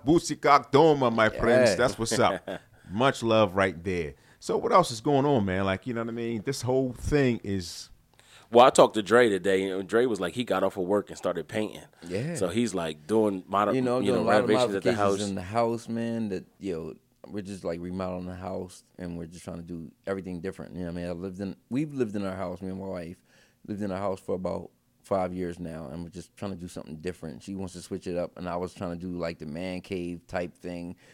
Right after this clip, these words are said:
Speaker 2: when we first moved in. I was like, "We're doing everything dark, black couches, dark this, dark that."
Speaker 1: <laughs>
Speaker 2: And
Speaker 1: Oh, you got the honeydew list, basically, what you
Speaker 2: yeah,
Speaker 1: trying to say.
Speaker 2: and, and I,
Speaker 1: You, you
Speaker 2: I, I
Speaker 1: trying to
Speaker 2: told
Speaker 1: clean it up. You're
Speaker 2: yeah,
Speaker 1: trying
Speaker 2: yeah,
Speaker 1: to
Speaker 2: I
Speaker 1: clean
Speaker 2: told,
Speaker 1: it
Speaker 2: I
Speaker 1: up.
Speaker 2: told the wife, "Yeah, we're gonna do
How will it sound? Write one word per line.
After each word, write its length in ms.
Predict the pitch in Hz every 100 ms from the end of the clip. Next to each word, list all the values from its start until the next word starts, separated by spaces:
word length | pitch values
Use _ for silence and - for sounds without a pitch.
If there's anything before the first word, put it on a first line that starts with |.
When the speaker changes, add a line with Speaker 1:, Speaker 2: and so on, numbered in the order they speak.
| _
Speaker 2:
when 120 | -
we 100 | 107
first 240 | 92 92 87
moved 280 | 92 92 90
in. 200 | 87 90
I 100 | 90
was 100 | 87
like, 80 | 82
"We're 120 | 90
doing 300 | 92 92 85
everything 400 | 92 95 90 87
dark, 360 | 85 90 87 - _ - _ _
black 300 | 80 98 90
couches, 640 | - 92 98 - 95 92 85
dark 320 | 87 95 92 131
this, 160 | 104 101
dark 260 | 123 98 147
that." 280 | 98 95 -
Speaker 1:
<laughs> 60 |
Speaker 2:
And 240 | 123 110 107
Speaker 1:
Oh, 20 |
you 80 | 113
got 140 | 110
the 80 | 98
honeydew 380 | 123 127 110 107
list, 260 | 90 82 -
basically, 400 | 92 87 78 78
what 80 |
you 60 | 185
Speaker 2:
yeah, 180 | 175 170
Speaker 1:
trying 120 | 160 131
to 20 |
say. 180 | 107 127
Speaker 2:
and, 200 | 120 120 -
and 300 | 131 127 123 - _ -
I, 60 |
Speaker 1:
You, 60 | 127
you 40 | 127
Speaker 2:
I, 100 | 135
I 40 |
Speaker 1:
trying 180 | 131 143
to 40 | 135
Speaker 2:
told 80 | 151
Speaker 1:
clean 160 | 135
it 120 | 123
up. 160 | 98 -
You're 240 | 101 139 123
Speaker 2:
yeah, 60 |
Speaker 1:
trying 240 | 110 147 -
Speaker 2:
yeah, 40 |
Speaker 1:
to 40 | -
Speaker 2:
I 40 |
Speaker 1:
clean 100 | 135
Speaker 2:
told, 140 | 175 -
Speaker 1:
it 20 |
Speaker 2:
I 40 |
Speaker 1:
up. 80 | 165
Speaker 2:
told 200 | 190 175
the 60 | 170
wife, 340 | 160 151 151
"Yeah, 300 | 135 135 113 107 - _ -
we're 160 | 135
gonna 180 | 156 180
do 540 | 165 170 165 160 160